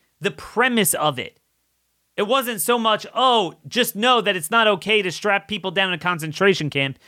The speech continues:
and kill them." It was that you can't put out therapeutics without informed consent and how doctors need to operate. Every last one of those ten precepts of the Nuremberg Code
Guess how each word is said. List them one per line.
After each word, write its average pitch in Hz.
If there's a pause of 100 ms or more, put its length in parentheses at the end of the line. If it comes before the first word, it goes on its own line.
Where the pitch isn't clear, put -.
and 135
kill 247
them." 107 (1120)
It 196
was 214
that 214
you 190
can't 233
put 214
out 226
therapeutics 185 (260)
without 180
informed 175
consent 151 (1300)
and 170
how 202
doctors 196
need 170
to 165
operate. 160 (640)
Every 240
last 214
one 202
of 190
those 208
ten 175 (880)
precepts 233
of 180
the 190
Nuremberg 190
Code 127